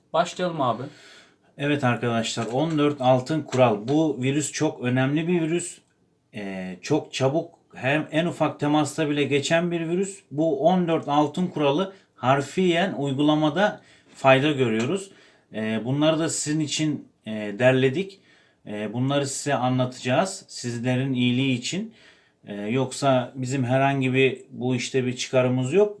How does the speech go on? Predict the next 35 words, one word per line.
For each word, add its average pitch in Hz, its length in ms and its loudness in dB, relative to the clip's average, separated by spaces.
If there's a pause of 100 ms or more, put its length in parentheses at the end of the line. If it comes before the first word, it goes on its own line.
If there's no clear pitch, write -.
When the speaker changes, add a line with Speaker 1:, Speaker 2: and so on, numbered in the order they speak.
(100)
Speaker 2:
Sonuçta 131 520 -2
bizim 143 280 -2
de 147 40 2
uyguladığımız 120 680 0
uygulamalar. 113 720 0 (540)
E, 104 580 -6
bizi 120 580 -4
sabırla 135 580 -2
dinleyeceğiniz 135 720 0
için 156 280 -6
teşekkür 131 440 -2
ederiz 110 540 -2
şimdiden. 104 520 -6 (680)
E, 101 280 -8 (140)
birinci 147 680 2
kural 156 260 2
olarak 110 440 0
elleri 139 380 2
sık 190 300 4
sık - 320 -4 (100)
sabunla 131 800 4
yirmi 127 380 0
saniye, 110 640 0
otuz 143 300 -2
saniye. 131 560 -2
Bunun 139 480 -2
herhangi 156 480 0
bir 147 60 -6
saniye 156 460 2
kavramı 160 420 0
yok 233 140 -2
ama 180 140 2
hani 160 220 2
tutup - 340 -2
da 170 180 2